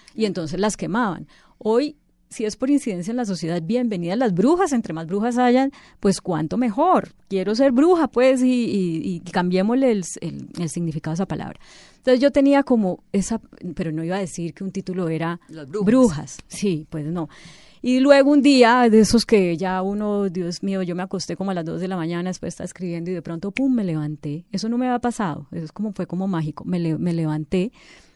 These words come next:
Speaker 1: y yo dije, "En brujas, en brujas", porque reúne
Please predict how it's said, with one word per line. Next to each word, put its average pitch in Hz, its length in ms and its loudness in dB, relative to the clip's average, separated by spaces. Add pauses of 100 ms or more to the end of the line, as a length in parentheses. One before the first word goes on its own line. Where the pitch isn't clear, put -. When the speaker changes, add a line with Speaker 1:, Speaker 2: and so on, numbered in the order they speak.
(240)
Speaker 1:
y 196 160 -2
yo 175 120 -4
dije, 180 280 -4 (100)
"En 170 180 -8
brujas, 170 500 -14 (340)
en 175 160 -6
brujas", 208 360 -4
porque 165 640 -6
reúne 190 600 -4